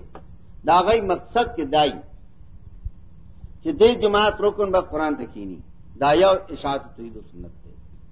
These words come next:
او په دې ملک کې صحیح عقیده بیانوي. نور خو ټول تانه اور غواړي. <clears throat> دومره فرق دی زمونږ پخوا مناظره او شاه منصور کې د دې علاقې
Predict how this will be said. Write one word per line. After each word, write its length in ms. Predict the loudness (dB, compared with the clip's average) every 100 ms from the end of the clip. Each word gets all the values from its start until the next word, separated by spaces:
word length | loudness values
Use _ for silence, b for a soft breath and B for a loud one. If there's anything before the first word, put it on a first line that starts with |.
| -20 -20 -20 -20 -20 -20 -20 -20 -20 -18 -4 4
او 100 | 4
په 120 | 4
دې 120 | 4 4
ملک 220 | 2 -2
کې 120 | 0 0 2
صحیح 260 | 2 4
عقیده 340 | 2 0 0 0 -2 -8
بیانوي. 440 | -4 -2 -2 -6 -10 -16 -20 -18 -10
نور 180 | -4 -2
خو 100 | -2 0
ټول 220 | 2 2 2
تانه 220 | 0 2
اور 160 | 2
غواړي. 380 | 4 2 2 0 -8 -14 -16 -20 -20 -20 -20 -20
<clears throat> 880 | -20 -20 -20 -20 -16 -8 -4 -2 4
دومره 260 | 6 6
فرق 260 | 4 2 2 0
دی 160 | -2 -2 -10 -20 -18 -18 -20 -20 -20 -20 -20 -20 -20 -20 -20 -20 -20 -12 -6
زمونږ 360 | 0 0 0 -2
پخوا 280 | -2 2 2
مناظره 460 | 2 2 2 2 2
او 100 | 2
شاه 160 | 0
منصور 360 | -2 -2 -4 -10 -10
کې 100 | -14 -14 -18 -20 -20 -20 -20 -20 -20 -20 -20 -16 -16 -16 -10
د 80 | -4 4
دې 100 | 6
علاقې 520 | 6 4 2 0